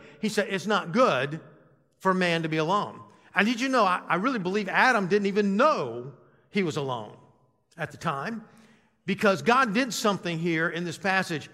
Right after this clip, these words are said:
that was very unusual, and I was always asking myself the question, "Why did he do that first?" Well, he brought all the animals together, find out in the next few verses,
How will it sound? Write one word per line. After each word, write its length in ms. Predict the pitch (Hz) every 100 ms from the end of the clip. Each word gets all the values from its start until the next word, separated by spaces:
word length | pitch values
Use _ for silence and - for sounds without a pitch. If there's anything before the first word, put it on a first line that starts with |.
| - - -
that 60 |
was 100 | 196
very 280 | 160 240 226
unusual, 520 | 202 202 285 151 156
and 80 | 175
I 120 | 180
was 200 | 185 190
always 340 | - 190 214 196
asking 280 | 190 190
myself 260 | 190 175 185
the 60 | 160
question, 360 | 220 202 175 139 - -
"Why 140 | 226 262
did 120 | 208
he 100 | 202
do 180 | 185 202
that 260 | 170 -
first?" 480 | 254 196 - - - _ _ - _
Well, 180 | 185 214
he 180 | 220 247
brought 380 | 135 202 294
all 160 | 247 240
the 120 | 208
animals 420 | 202 208 175 151
together, 500 | - 151 190 131 135 - -
find 200 | 180 170
out 60 | 175
in 40 |
the 60 | 151
next 200 | 170 -
few 160 | 180
verses, 460 | 156 175 156 143 123